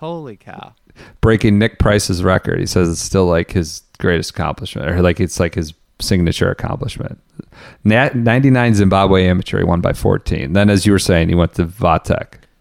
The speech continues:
Speaker 1: So
Speaker 2: So.
Speaker 1: the Vatek coach saw him at, uh, the, like, the Orange Bowl golf tournament invitational in Florida. And he
Speaker 2: Okay.
Speaker 1: said, "I knew of Brendan through a former player, Sean Farrell, who's from the same hometown in Zimbabwe.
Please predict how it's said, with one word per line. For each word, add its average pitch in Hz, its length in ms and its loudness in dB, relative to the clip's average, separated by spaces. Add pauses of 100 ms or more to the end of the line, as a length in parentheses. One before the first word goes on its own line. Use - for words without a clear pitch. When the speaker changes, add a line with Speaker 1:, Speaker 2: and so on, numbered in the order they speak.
Speaker 1:
So - 140 -10
Speaker 2:
So. 170 160 -4
Speaker 1:
the - 20 -8
Vatek 190 600 -6
coach 131 480 -12 (800)
saw 147 380 -8
him 135 100 -12
at, 120 220 -8
uh, 104 360 -10
the, 101 240 -18 (160)
like, 113 260 -16
the 101 300 -12
Orange 127 520 -14
Bowl 107 360 -14
golf 95 380 -14
tournament 95 520 -20
invitational 98 880 -18
in 98 60 -20
Florida. 92 580 -18 (400)
And 117 80 -16
he 120 80 -12
Speaker 2:
Okay. 110 100 -16
Speaker 1:
said, 107 220 -12 (240)
"I 135 140 -8
knew 165 340 -6
of 135 240 -10 (380)
Brendan 135 560 -10 (400)
through 151 460 -8
a 131 180 -12
former 170 400 -12
player, 160 320 -10
Sean 127 320 -10
Farrell, 143 380 -10
who's 113 180 -12
from 120 220 -14
the 107 80 -18
same 127 280 -14
hometown 127 600 -16
in 117 160 -16
Zimbabwe. 120 720 -14